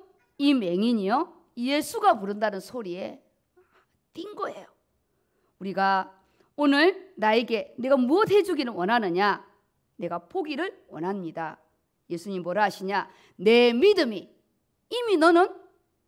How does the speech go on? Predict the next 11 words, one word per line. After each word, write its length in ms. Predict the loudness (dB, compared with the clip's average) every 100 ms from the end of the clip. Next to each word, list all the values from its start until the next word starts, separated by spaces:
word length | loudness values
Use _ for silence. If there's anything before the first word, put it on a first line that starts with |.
| _ _ _ _
내가 240 | 0 2 2
누구인지 680 | -2 -6 -6 -6 -6 -8 -8
너는 280 | -8 -8
영안이 320 | -6 -6 -8 -10
열려서 280 | -10 -12
봤다. 500 | -16 -18 -18 -18 -20 _ _ _ _ _ _ _ _ _ _ _ _ _ -2
네 180 | 2 4
믿음, 380 | 4 2 -4 -12 _ _ _ _
다윗의 420 | -4 0 0 0
자손 560 | 0 0 2 2 2 -6 _ _
예수, 320 | -8 -8 -12